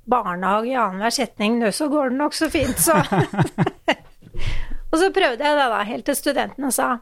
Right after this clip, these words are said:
"Hmm, <laughs> kan du fortelle oss litt om praksis også, ikke bare det som står i bøkene?" Men så gikk det seg noe til da.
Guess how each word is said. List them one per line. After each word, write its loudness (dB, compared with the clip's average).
"Hmm, 0
<laughs> -18
kan 0
du -2
fortelle 0
oss -6
litt -2
om 0
praksis -2
også, 2
ikke -10
bare 0
det -6
som -6
står 0
i -6
bøkene?" 2
Men 0
så 2
gikk -4
det 0
seg 0
noe -2
til -2
da. -2